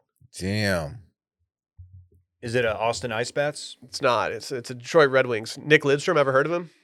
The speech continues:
Speaker 2: Oh.
Speaker 3: Oh, yeah.
Speaker 2: Oh,
Speaker 3: Pretty
Speaker 2: yeah.
Speaker 3: good. Pretty, oh, yeah.
Speaker 1: Wow.
Speaker 3: Oh, yeah.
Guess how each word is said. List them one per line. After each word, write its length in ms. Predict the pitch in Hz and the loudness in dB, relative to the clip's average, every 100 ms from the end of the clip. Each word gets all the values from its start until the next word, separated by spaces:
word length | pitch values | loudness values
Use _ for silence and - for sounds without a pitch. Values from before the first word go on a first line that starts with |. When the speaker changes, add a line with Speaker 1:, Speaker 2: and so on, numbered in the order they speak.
| - | -20
Speaker 2:
Oh. 440 | 139 240 113 92 | -14 -10 -8 -8
Speaker 3:
Oh, 340 | - 254 392 381 | -4 -2 0 0
yeah. 220 | 370 - | 2 2
Speaker 2:
Oh, 40 | - | 4
Speaker 3:
Pretty 180 | 427 | 8
Speaker 2:
yeah. 200 | - - - | 10 8 4
Speaker 3:
good. 120 | - | -2
Pretty, 200 | 131 160 | -4 0
oh, 160 | 127 175 | 4 6
yeah. 220 | 131 104 - _ _ _ _ _ _ _ | 4 0 -14 _ _ _ _ _ _ _
Speaker 1:
Wow. 460 | - 65 80 80 - | -10 -6 -4 -6 -6
Speaker 3:
Oh, 200 | 98 131 | 0 2
yeah. 260 | 135 82 | 2 0